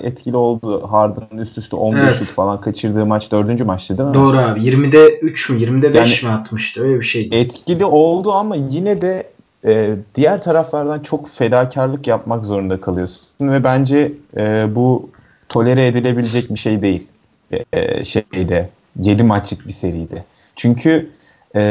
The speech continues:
Speaker 1: yedi maçlık bir seride rakipler senin avantajlarına ve dezavantajlarına göre özel stratejiler üretiyor. E, e, sen nasıl Harden'ı savunmak için yüz farklı yol deniyorsan, Houston'da, e, sana hücum etmek için senin yaptığın savunmaya karşılık olarak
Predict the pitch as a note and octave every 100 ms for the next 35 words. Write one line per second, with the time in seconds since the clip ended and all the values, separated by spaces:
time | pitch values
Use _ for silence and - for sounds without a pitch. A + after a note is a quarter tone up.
0 | G#2 G2+ G2+ A2 C#3 D3+ D#3 - - -
1 | C#3+ C#3+ C#3+ D3+ B2+ A2 A#2 A#2+ - C#3
2 | C#3 C3+ C3 C3 B2 - A2 A2+ A#2+ B2
3 | B2 A#2+ B2 C3+ C#3 C3 B2 B2 B2 B2
4 | A#2 A2 A2+ B2 B2 G#2 B2+ A#2 A2 A#2+
5 | B2 A2+ A2 G#2+ A2 A2+ E2+ - G#2+ B2+
6 | - _ _ _ _ - G#2 G#2 - G#2
7 | G#2 G#2+ B2 C#3+ D3 D3 B2 A#2 A2+ A#2+
8 | A#2 A#2 A#2 C3 C3 - A2 G#2+ - _
9 | _ - F#2 B2+ C#3 C3+ A#2 A2+ A#2 C3+
10 | B2+ C#3+ C#3 G#2+ A2+ - - B2 C#3+ C3+
11 | A2 C3+ - G#2 G#2 G#2+ A#2 C#3+ C3 A#2+
12 | D3 - C#3+ C#3 G#2+ - B2+ - - -
13 | - A2+ B2+ C#3+ B2+ B2 A2 - A#2 A#2+
14 | A#2 B2+ A#2 - C#3+ G#2 F#2+ D3